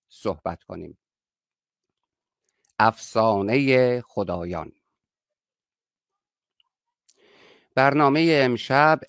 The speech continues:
اقتباسی است، جست گریخته البته، از کتاب The River of God. The River of God یا رودخانه خدا یا رود خدا و یا به قولی دریای خدا.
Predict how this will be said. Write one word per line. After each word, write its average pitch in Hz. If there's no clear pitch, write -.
اقتباسی 139
است، -
جست 110
گریخته 101
البته، 135
از 135
کتاب 143
The 113
River 139
of 113
God. 104
The 110
River 123
of 90
God 101
یا 120
رودخانه 110
خدا 127
یا 117
رود 139
خدا 135
و 123
یا 120
به 107
قولی 135
دریای 107
خدا. 82